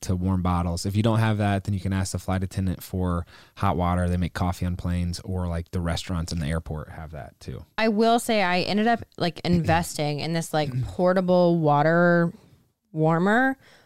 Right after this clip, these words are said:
Speaker 2: and it actually was just easier to ask the stewardesses for, like, hot water that I would put in a cup and set the bottle inside. So,
Speaker 1: Yeah.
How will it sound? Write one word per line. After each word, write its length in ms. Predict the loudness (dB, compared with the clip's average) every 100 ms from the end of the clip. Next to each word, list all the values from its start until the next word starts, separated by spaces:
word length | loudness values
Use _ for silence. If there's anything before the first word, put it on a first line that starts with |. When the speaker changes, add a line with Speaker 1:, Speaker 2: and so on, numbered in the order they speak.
| _ _ _ -4
Speaker 2:
and 760 | 0 2 4 4 4 2 -2 -10 _ _ _ -4
it 200 | -4 -4 -4
actually 380 | -2 -2 2 4
was 200 | 4 2
just 200 | -4 -4
easier 480 | 0 0 2 4 4
to 180 | 2 -2
ask 320 | -2 -2 -4
the 120 | -4 -4
stewardesses 800 | -2 0 0 0 0 0 0
for, 160 | 0 2
like, 220 | 2 0 -8
hot 360 | -4 0 0 2
water 440 | 0 2 4 2
that 140 | 2 2
I 100 | 4
would 280 | 2 0 -8 -10
put 160 | -2 -2
in 100 | -2
a 60 |
cup 320 | -2 -2 -2 -4
and 100 | -8
set 140 | -6
the 80 | -4
bottle 260 | -4 -4 -6
inside. 420 | -6 -6 -6 -10 -4
So, 300 | 0 0 -2 -10
Speaker 1:
Yeah. 200 | -8